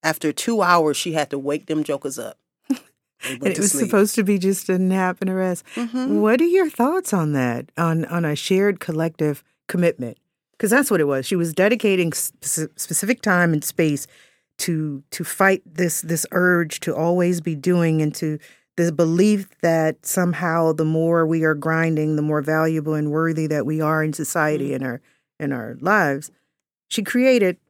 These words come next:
Speaker 1: A
Speaker 2: s-, col-,
Speaker 1: pause.
Speaker 2: a pause, a collective pause.
Speaker 1: At a public library in Atlanta.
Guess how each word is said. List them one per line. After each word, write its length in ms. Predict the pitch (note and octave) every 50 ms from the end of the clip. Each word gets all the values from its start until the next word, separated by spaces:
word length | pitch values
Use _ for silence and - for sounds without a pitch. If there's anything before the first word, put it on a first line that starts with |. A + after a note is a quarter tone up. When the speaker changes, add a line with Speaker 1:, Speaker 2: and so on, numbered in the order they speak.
| _ _ - -
Speaker 1:
A 40 | G3
Speaker 2:
s-, 100 | F3+ -
col-, 120 | - F#3+
Speaker 1:
pause. 360 | E3 G#3 G3 D3 C#3 - - -
Speaker 2:
a 40 | -
pause, 520 | - - - - G3 E3+ - D3 D#3 - -
a 60 | A3+ -
collective 500 | G#3 A3+ A3 C4+ E4 - - A#3+ - _
pause. 360 | - C3+ A#2 G2 E2 - - -
Speaker 1:
At 280 | E3+ F#3+ G#3 A3 G#3 -
a 100 | - F3+ E3+
public 440 | - - - A#3 A3 - A3+ A3 -
library 480 | F#3+ F3+ F#3 F3+ E3+ F3 E3 E3 D#3+
in 100 | D#3+ D#3
Atlanta. 580 | D#3+ - D3 D3+ D3 C#3+ C#3 - - C#3 C#3